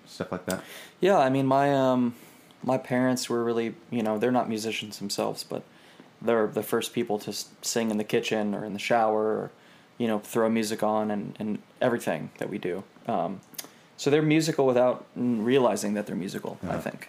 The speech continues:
Speaker 2: to be honest.
Speaker 1: I think I read that you recorded your first debut album in your kitchen in Orlando.
Speaker 2: I did, yeah. M-, so my, my dad, um,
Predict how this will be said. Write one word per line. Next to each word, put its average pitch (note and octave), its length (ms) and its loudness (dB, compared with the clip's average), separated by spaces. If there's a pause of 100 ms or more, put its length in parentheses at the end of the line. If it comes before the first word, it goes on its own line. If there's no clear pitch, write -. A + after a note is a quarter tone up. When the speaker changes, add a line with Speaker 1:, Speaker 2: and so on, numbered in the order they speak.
(160)
Speaker 2:
to - 100 -12
be F#2+ 60 -4
honest. G2 360 -6 (380)
Speaker 1:
I A2 60 -4
think B2 160 0
I A2+ 60 4
read G2 320 2
that F2+ 140 2
you F2+ 260 0
recorded F2+ 480 0
your E2+ 120 -2
first - 420 -4
debut F2 360 0
album E2+ 380 0
in E2 520 -2
your E2 140 -4
kitchen E2 520 -4
in F2+ 80 -2
Orlando. E2 540 -2 (260)
Speaker 2:
I - 100 2
did, D3+ 280 4
yeah. C#3 180 4
M-, B2+ 140 2
so - 160 0
my, C3 160 4
my A#2+ 140 2
dad, C3 360 6
um, A#2+ 380 2